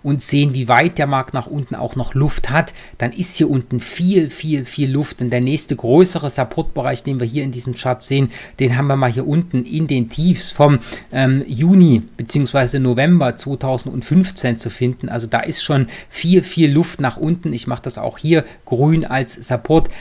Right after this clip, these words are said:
an dieser Stelle. Das heißt, da haben wir unten mal den Anlaufbereich, den Markerbereich hier. Ich klemme mal kurz noch ein Preischen dran. Also hier fünfzehntausendsechshundert, fünfzehntausendsiebenhundert Punkte hier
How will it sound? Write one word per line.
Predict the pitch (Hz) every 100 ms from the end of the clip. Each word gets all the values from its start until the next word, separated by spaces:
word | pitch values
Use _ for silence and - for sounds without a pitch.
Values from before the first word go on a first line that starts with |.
| -
an | 131
dieser | 135 135
Stelle. | 135 143 135 139 - -
Das | 127
heißt, | 127 127 -
da | 110
haben | 135
wir | 135 131
unten | 147 -
mal | 135 120
den | 120 123 -
Anlaufbereich, | 120 160 156 139 135 120 123
den | - 117
Markerbereich | 110 127 135 120 113
hier. | - 127 110
Ich | -
klemme | - 117
mal |
kurz | 110 120 -
noch | 120
ein | 110
Preischen | 113 113 - 120
dran. | 113
Also | 143 139 - -
hier | - 135 131 - -
fünfzehntausendsechshundert, | - 156 151 - 139 120 123 127 127 117 131 - 127 117
fünfzehntausendsiebenhundert | 135 120 - 117 120 113 107 123 123 117 117 113
Punkte | 135 143 -
hier | 101 127